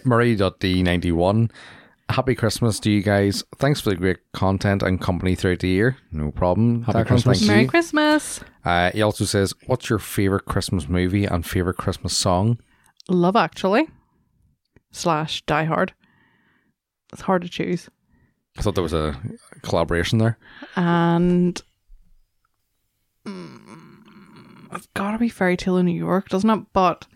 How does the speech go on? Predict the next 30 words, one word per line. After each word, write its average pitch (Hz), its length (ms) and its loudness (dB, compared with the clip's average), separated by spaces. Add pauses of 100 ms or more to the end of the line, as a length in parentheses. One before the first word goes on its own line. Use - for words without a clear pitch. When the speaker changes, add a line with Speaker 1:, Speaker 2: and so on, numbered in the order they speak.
(120)
Speaker 1:
No. 85 120 -6 (420)
Speaker 2:
What's 143 140 2
the 113 60 0
song, 135 360 4
is 165 160 4
it? 214 140 2
Speaker 3:
see, 185 300 0 (100)
Fairy 247 240 4
Speaker 1:
Uh, - 60 4
Speaker 3:
Tale 294 140 6
of 285 100 2
New 269 120 6
York 160 360 2
Speaker 1:
Christmas - 380 -2
movie 107 300 4
and 90 320 0
Christmas 92 440 0
song. 92 300 0 (1600)
Speaker 3:
to 196 100 -2
me 175 400 2 (240)
is 202 120 -4
just 190 260 -2
a 185 40 0
great 175 460 -2
song 190 520 2
for - 260 -2 (100)
any 170 300 2
time 175 300 2
of 170 120 -2
year. 208 300 0